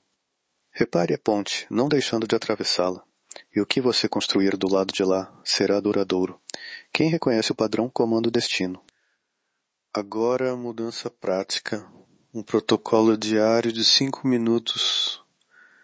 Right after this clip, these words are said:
que interrompe vazamentos e começa a ancorar a retenção. Faça comigo,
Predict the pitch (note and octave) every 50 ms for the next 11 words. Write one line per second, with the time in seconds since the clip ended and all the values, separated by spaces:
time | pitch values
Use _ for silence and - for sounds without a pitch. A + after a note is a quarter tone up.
0 | _ _ _ _ _ - - A#2+ A2 G#2+ - A#2+ A2+ G#2+ G#2 A2+ A2+ A#2 A2+ A#2
1 | - A#2 G#2+ A2 A2 G#2+ G#2+ G#2+ G2+ G2+ G2+ G2+ G#2 G#2+ A2+ A2 - - A#2 A2
2 | - - - - - - _ _ _ _ _ _ _ _ - A#2 - - A#2 A2+
3 | G#2+ G#2+ G#2+ A2 - - - A#2 A2+ A2 A2 A2+ - - A2 G#2+ G#2+ G#2+ G#2 G#2+
4 | G#2+ G#2+ - - - G#2 G#2 - - - F2+ F2 F2+ F2+ _ - - _ _ _
5 | _ _ _ _ _ _ _ _ _ _ _ _ - - - - G#2 F#2+ F#2+ -
6 | - - G2+ - - G2+ G2 G#2 G#2+ A2+ A2+ A2 G#2 F#2+ F#2 -